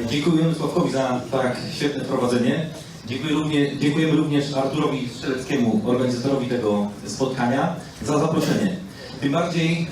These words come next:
dziękujemy, że jest to największy w Polsce festiwal seo i, co ważne, organizowany cyklicznie od jedenastu lat.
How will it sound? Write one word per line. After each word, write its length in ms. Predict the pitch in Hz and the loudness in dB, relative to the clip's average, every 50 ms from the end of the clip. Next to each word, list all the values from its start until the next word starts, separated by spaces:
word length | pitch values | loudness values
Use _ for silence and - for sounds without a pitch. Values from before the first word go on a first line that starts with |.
| 120 - | -6 -4
dziękujemy, 400 | - 156 160 175 180 180 180 170 | -2 -2 2 2 2 4 2 2
że 100 | 165 165 | 0 0
jest 180 | 165 160 - - | -2 -2 0 0
to 280 | 175 160 156 151 - 135 | 2 2 2 0 -2 -2
największy 340 | 151 156 160 180 175 175 160 | -2 0 2 2 2 2 0
w 80 | 143 - | 0 0
Polsce 280 | 175 170 151 143 143 | 0 0 2 0 -2
festiwal 440 | 127 143 139 - - 143 135 127 123 | -2 -2 -2 -2 -2 0 0 0 0
seo 460 | - 160 147 139 143 185 196 202 214 - - - - - - - - 160 | 0 0 2 2 2 2 0 -2 -4 -6 -10 -14 -18 -18 -18 -14 -6 -4
i, 160 | 170 160 - | -4 -4 -2
co 180 | - 165 156 | 0 0 0
ważne, 600 | - 165 165 160 156 143 143 170 180 190 190 - | 0 0 0 0 0 0 0 2 2 2 2 2
organizowany 640 | - 160 156 156 - 151 151 156 170 175 170 - - | 0 0 0 0 0 0 0 2 2 2 2 0 -2
cyklicznie 680 | - - - - 180 190 - - 170 165 165 165 143 | -2 -4 -2 2 2 2 2 2 0 0 0 0 2
od 260 | 143 143 143 143 - - - - - - | 2 2 2 2 0 -2 -8 -8 -4 0
jedenastu 520 | 151 160 147 151 156 156 - - 139 131 | 0 2 2 2 2 2 0 0 0 0
lat. 320 | 110 - - - - - | 2 2 0 -2 -6 -10